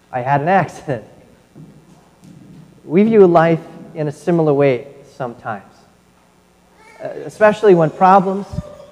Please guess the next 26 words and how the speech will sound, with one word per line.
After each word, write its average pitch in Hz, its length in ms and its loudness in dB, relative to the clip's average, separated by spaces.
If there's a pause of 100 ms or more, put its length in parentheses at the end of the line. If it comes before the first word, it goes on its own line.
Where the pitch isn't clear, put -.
(140)
and 151 160 -2
difficulties 170 840 0
and 143 280 -12
sorrow 156 600 2
happens. 135 520 -6 (560)
We 185 140 2
try 208 220 0
to 175 80 6
minimize 160 960 2
difficult 170 520 -2
and 143 120 -10
painful 160 480 -8
things 147 500 -6 (420)
a-, - 40 -20
and 151 340 -10
talk 208 480 -4
our 151 160 0
way 156 380 0
around 135 460 -6
them. - 100 -20 (840)
And 120 80 -20
we 139 120 -8
say 156 260 -4
things 151 360 -12
like, 135 160 -12
"Well, 202 320 -4